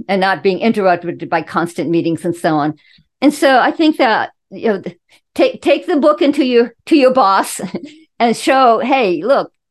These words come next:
you know, this actually," e-, even the C E Os are saying, "Yes,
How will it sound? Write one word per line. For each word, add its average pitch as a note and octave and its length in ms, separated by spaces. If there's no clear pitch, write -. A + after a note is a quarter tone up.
you F#3 160
know, F3 80
this G3 160
actually," G3 320
e-, A3+ 180
even C4+ 300
the A3+ 80
C G3+ 360
E - 20
Os G3+ 280
are F3+ 80
saying, E3+ 300
"Yes, F3 340